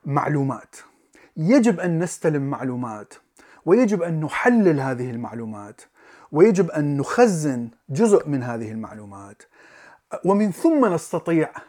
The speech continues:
أن نضع قرارات ونضع أفكار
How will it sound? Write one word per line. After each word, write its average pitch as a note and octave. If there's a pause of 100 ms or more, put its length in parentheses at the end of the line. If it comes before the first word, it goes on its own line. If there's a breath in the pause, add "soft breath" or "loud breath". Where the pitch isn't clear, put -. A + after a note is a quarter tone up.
(140)
أن C3+ (460 soft breath)
نضع D3 (360)
قرارات B2
ونضع D3
أفكار C3